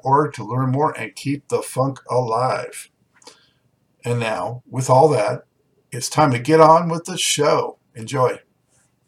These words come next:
And this episode of Truth and Rhythm features one of the deepest purveyors of hardcore funk, who since the nineteen nineties has flown farthest off the mainstream radar,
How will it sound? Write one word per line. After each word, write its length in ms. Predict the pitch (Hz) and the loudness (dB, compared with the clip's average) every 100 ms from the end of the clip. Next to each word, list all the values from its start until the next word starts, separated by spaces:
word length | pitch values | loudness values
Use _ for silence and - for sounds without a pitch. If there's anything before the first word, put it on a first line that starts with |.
| _ _ _ _ _ - - - | _ _ _ _ _ -20 -20 2
And 100 | 160 | 4
this 200 | 254 - | 6 6
episode 600 | 190 170 - 156 143 147 | 6 4 4 4 6 4
of 200 | 127 113 | 0 -4
Truth 260 | - 131 131 | -2 -4 -2
and 80 | 135 | 0
Rhythm 280 | 147 139 | 2 0
features 440 | 127 180 180 156 131 | -4 -6 -6 -4 -2
one 140 | 147 | -2
of 80 | 147 | 0
the 120 | 131 | -4
deepest 540 | 113 131 202 208 175 - | -4 -2 0 0 -2 -2
purveyors 680 | 175 165 175 165 107 104 - _ _ - | -2 0 2 2 -2 -6 -16 _ _ -8
of 140 | 110 | -8
hardcore 760 | - 131 147 147 - 147 147 135 | -2 2 2 2 0 2 4 2
funk, 500 | - 143 143 98 - - - - | -2 0 0 -4 -14 -20 -20 -20
who 160 | - 139 | -4 -2
since 320 | - 170 165 | -2 -6 -6
the 60 | 127 | -4
nineteen 400 | 131 160 160 147 | -2 -2 -2 -2
nineties 340 | 151 147 139 | 0 0 0
has 180 | 127 - | -4 -4
flown 200 | 143 131 | -2 -2
farthest 600 | - - 202 160 113 - | -2 2 2 2 0 -6
off 200 | - 117 | -6 -6
the 80 | - | -6
mainstream 600 | 113 123 127 - 135 127 | -6 -4 -4 -4 -2 0
radar, 480 | 127 151 - - - | 2 2 0 -2 -10